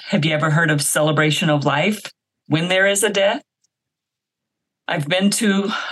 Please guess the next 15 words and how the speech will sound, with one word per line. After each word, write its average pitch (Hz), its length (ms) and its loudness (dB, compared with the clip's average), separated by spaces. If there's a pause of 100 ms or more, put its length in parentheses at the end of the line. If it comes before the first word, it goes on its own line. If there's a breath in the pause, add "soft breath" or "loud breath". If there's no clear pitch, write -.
(100)
a, 160 240 0
a 160 80 0
few 185 260 -2
of 165 100 0
those 151 240 0
celebrations 156 680 0
of 147 140 0
life, 147 300 0
and 156 180 2
they're 151 100 2
wonderful. 156 680 0 (760)
It's, 147 380 -2
it's 151 340 -4 (420)
people 190 500 0 (420 loud breath)
remembering, 165 920 0